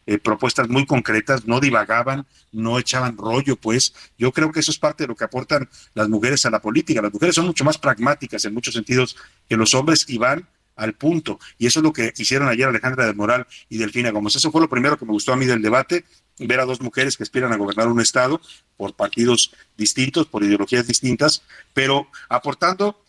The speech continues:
este pragmatismo y este punto de vista puntual a la política. Eh, algo muy distinto, insisto, cuando los candidatos son, eh, eh, hombres. Eh, duró cerca de una hora, se centró en cuatro temas: el combate a la corrupción, violencia de género, servicios públicos,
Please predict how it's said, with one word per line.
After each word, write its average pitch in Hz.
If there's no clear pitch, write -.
este 156
pragmatismo 151
y 139
este -
punto 151
de 123
vista 139
puntual 127
a 107
la 107
política. 113
Eh, 104
algo 143
muy 147
distinto, 147
insisto, 131
cuando 107
los 104
candidatos 113
son, 120
eh, 104
eh, 107
hombres. 113
Eh, 107
duró 156
cerca 156
de 151
una 156
hora, 165
se -
centró 131
en 139
cuatro 139
temas: 170
el 110
combate 123
a 127
la 117
corrupción, 113
violencia 123
de 110
género, 139
servicios 120
públicos, 143